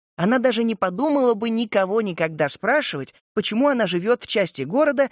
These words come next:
название которой навевает мысли скорее об избиении, чем о соседстве.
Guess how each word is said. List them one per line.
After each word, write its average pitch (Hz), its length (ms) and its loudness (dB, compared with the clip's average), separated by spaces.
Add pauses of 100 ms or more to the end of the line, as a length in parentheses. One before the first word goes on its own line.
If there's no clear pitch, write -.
(160)
название 269 460 0
которой 285 420 -2
навевает 226 600 -2
мысли 240 380 -6
скорее 220 520 -2
об 208 140 -4
избиении, 180 600 -6
чем 139 220 -4
о 135 60 -2
соседстве. - 640 -8